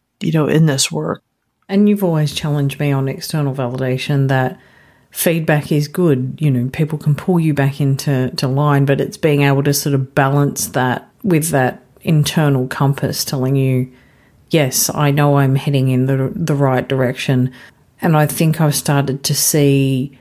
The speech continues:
Speaker 2: those external moments of feedback to say, "Just look down at your compass." Like, the, it's just a reminder or a check to have a look down and make sure you are heading in the right direction. You know,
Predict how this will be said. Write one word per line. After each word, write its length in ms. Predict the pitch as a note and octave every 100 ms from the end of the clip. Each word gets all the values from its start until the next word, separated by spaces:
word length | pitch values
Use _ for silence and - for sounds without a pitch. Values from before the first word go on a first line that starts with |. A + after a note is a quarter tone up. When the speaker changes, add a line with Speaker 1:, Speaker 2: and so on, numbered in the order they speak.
| _ _ _ _ _ _ _
Speaker 2:
those 600 | E3+ D#3 C#3+ C#3 C#3 C#3 - -
external 580 | - - D3+ D3 C#3+
moments 480 | C3+ C3 C3+ C3 -
of 80 | D3+
feedback 720 | - D#3+ D#3+ E3 C#3+ C3+ - -
to 100 | D#3+
say, 560 | - D3+ C#3+ C#3+ C#3+ C#3+ _ _ _ _ - _ _ G3+
"Just 260 | A3+ -
look 220 | B3 C4 -
down 240 | A3+ G#3
at 80 | -
your 160 | F3
compass." 680 | - F#3+ G3+ - - - - -
Like, 280 | E3 D#3 -
the, 200 | F#3 -
it's 240 | G3 -
just 280 | - G#3 -
a 60 | G3
reminder 600 | F3 E3 D#3 E3 E3+ D#3
or 160 | C#3+ D#3
a 80 |
check 380 | D#3 - F#3 -
to 100 | -
have 180 | C#3+ F3
a 60 | G3
look 240 | E3 -
down 280 | D#3 D3 C#3+
and 200 | C#3 C#3 - - _ _ _
make 260 | F3+ E3 E3
sure 160 | - F3
you 220 | F3 D#3
are 180 | D#3+ B3
heading 320 | - D#3+ D3
in 140 | C#3+
the 100 | C#3
right 260 | C3 C3+ -
direction. 680 | - - - - - - - _ _ _ _ _ - _ _
You 160 | - F#3
know, 260 | C#3 C#3